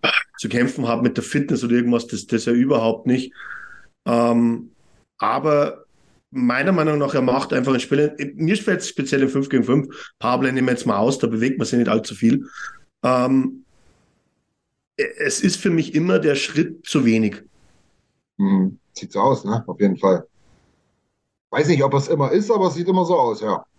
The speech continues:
Speaker 1: Das ist ja nur, was auffällt. Ich hab's, ich glaub's schon öfters angesprochen. Allgemein in der ganzen Saison schon im fünf gegen fünf fehlt mir bei Leon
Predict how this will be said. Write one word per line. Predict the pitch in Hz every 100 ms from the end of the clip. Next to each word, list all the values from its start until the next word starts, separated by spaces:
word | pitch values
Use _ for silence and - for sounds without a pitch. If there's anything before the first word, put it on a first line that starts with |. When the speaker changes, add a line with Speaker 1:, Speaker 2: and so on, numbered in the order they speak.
| _ _ _ _ _ _ _ _ _ _ _ _ _ _ _ _ -
Speaker 1:
Das | 120
ist | 139
ja | 175
nur, | 165 160
was | 156
auffällt. | 101 120 147 147 127 - 143 139
Ich | 135 147
hab's, | 143 - -
ich | -
glaub's | 131 -
schon | 143 139
öfters | 139 139 147 131
angesprochen. | 131 - 120 120 139 143 - - - _ -
Allgemein | 110 147 185 156 147
in |
der | 139
ganzen | 120 120 143 139
Saison | 135 123 123 147
schon | 143 131
im |
fünf | 135 135 131
gegen | 123 117
fünf | 123 139 139 -
fehlt | 123 131 139
mir | 139 135
bei | 123
Leon | 117 117 123 139 135